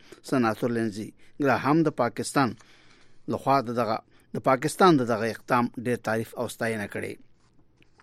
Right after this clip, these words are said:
نن د، د شنبې په سهار د ایران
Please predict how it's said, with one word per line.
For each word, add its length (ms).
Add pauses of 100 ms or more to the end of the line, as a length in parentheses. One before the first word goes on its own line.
(1160)
نن 300
د، 60 (280)
د 20 (200)
شنبې 380
په 60
سهار 420 (100)
د 20 (400)
ایران 300